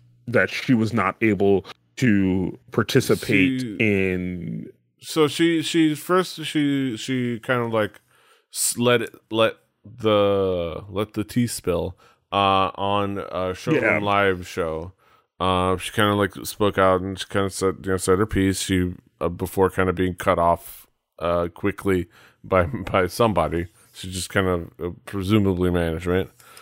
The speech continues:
Speaker 2: Uh,
Speaker 1: So yeah, that, uh, most of what I've been able to d-, dig up is that's where the mismanagement comes into play, uh, from then there forth.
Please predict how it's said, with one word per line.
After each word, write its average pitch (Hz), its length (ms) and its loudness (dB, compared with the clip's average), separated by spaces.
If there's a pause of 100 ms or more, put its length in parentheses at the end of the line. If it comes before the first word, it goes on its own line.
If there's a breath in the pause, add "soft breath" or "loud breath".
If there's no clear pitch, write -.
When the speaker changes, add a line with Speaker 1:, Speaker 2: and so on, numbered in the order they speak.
(240 loud breath)
Speaker 2:
Uh, 98 560 0
Speaker 1:
So 175 120 0
yeah, 147 260 0
that, 135 300 -2 (340)
uh, 135 420 0
most 139 520 2
of 156 200 0
what 127 160 2
I've 117 140 2
been 117 120 2
able 110 160 2
to 104 100 2
d-, 101 360 -2
dig 104 220 0
up 95 300 0
is 95 260 0
that's 104 400 -2
where 104 420 2
the 104 340 0
mismanagement 104 1160 0
comes 117 400 -2
into 117 260 0
play, 131 400 0 (640 soft breath)
uh, 104 260 2
from 104 380 -2
then 101 240 0
there 95 200 2
forth. 98 520 0